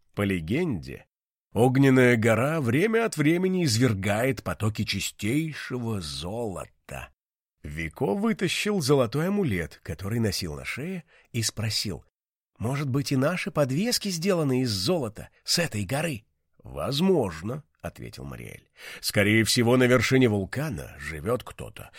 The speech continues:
и мастерит из золота подвески и монеты. И, конечно, эти сокровища кто-то охраняет. Вот тут и раскрывается загадка вашей мамы». «Вы хотите сказать, что она там живет?» —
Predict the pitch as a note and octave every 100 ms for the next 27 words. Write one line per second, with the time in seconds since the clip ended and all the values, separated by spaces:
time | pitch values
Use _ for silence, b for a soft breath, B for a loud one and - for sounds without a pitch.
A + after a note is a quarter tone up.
0 | B A2+ C3+ E3 - G3+ G#3+ F#3+ C3+ A#2
1 | F2+ A#2 F#2+ E2+ F2+ D2 E2 B1+ E2+ F3+
2 | - B1+ - b b A#2 A#2+ A2+ G2+ C#2+
3 | - - _ _ _ _ _ - F2+ F#2+
4 | G2+ G3+ F#3+ C#3 - B2+ B2 - A#2 A#2+
5 | - F2 E2+ C#3 G#3+ F#3+ - B2 A2+ F3+
6 | - A2 - G2 D3 C3+ C#2+ C#2 C2+ A#1+
7 | - - - _ _ _ _ _ E2 F#2+
8 | D#3+ - G3 E3 F3+ F3+ - D#3 D3+ C3
9 | F2 D#2 - E2+ D2+ F#2 D#2 A2+ E3+ -
10 | - B2+ D2 F2 F2 - E2+ C#2+ C2+ A#1
11 | A#1 A#1 - _ _ _ _ _ - -
12 | A2 A2+ A2 C#3 C3 - B2 A2 D3 -
13 | A2+ G#2 C#3 - - D3+ A#2 G#2 E2 F2
14 | D3+ -